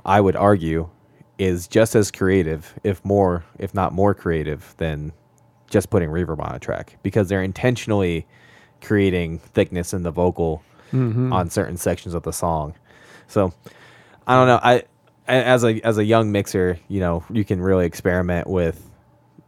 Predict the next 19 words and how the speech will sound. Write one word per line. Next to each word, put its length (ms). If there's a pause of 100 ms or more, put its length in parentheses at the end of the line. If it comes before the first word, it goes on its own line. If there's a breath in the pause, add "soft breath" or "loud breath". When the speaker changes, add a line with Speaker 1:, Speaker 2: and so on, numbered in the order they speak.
(500)
Speaker 1:
changing 320
the 80
perception 920
of, 460 (240)
of 120
a 80
vocal, 360
like, 160
the 80
power 420
in 120
it, 180 (140)
Speaker 2:
Mm-hmm. 160
Speaker 1:
to, 260
to 140
help 220
serve 400
the 100
song. 460